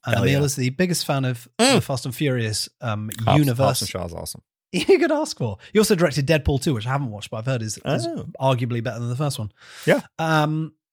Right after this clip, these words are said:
Speaker 1: so we
Speaker 2: Agreed.
Speaker 1: know he can do action. We know he can do that sort of slightly tongue-in-cheek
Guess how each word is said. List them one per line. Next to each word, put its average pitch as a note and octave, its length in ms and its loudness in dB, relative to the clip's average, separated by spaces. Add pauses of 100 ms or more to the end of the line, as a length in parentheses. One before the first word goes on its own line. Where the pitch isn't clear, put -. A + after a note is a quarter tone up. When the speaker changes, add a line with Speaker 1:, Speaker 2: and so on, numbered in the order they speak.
(140)
Speaker 1:
so F3 300 6
we E3 80 6
Speaker 2:
Agreed. F#3 100 6
Speaker 1:
know A3 140 6
he G#3+ 80 4
can E3 140 4
do C#3 140 4
action. A#2+ 460 -4 (380)
We D#3 160 2
know F3 240 6
he D#3+ 80 2
can D#3+ 100 -2
do C#3+ 320 2
that B2+ 160 -2
sort C#3 300 -2
of A2 80 -4
slightly B2 1200 0
tongue-in-cheek B2 760 -2